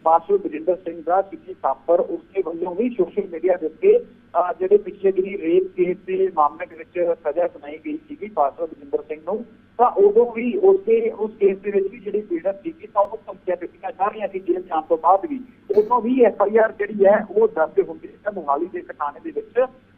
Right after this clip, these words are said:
ਔਰ ਉਸ ਤੋਂ ਬਾਅਦ ਲਗਾਤਾਰ ਫਿਰ ਇਹੀ ਘਟਨਾਕ੍ਰਮ ਜਿਹੜੇ ਨੇ, ਉਹ ਚੱਲ ਰਹੇ ਨੇ। ਹਾਲਾਂਕਿ ਇਹ, ਅ, ਕਹਿ ਸਕਦੇ ਹਾਂ, ਜਿਵੇਂ ਜਿਹੜੇ ਸਮਾਜ ਸੇਵਕ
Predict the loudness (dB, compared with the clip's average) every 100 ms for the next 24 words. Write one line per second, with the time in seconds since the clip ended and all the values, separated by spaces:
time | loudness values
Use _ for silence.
0 | 6 6 6 4 4 4 6 6 6 2
1 | -2 2 2 2 2 0 0 -4 -8 -6
2 | -6 -8 -16 -10 -10 -6 -4 -4 -2 -2
3 | -2 2 0 0 -10 -10 -6 -6 -6 -14
4 | -16 -20 _ -6 0 0 2 0 2 2
5 | 4 0 -2 -6 -2 -2 -4 -8 -8 -8
6 | -8 -8 -6 -8 -10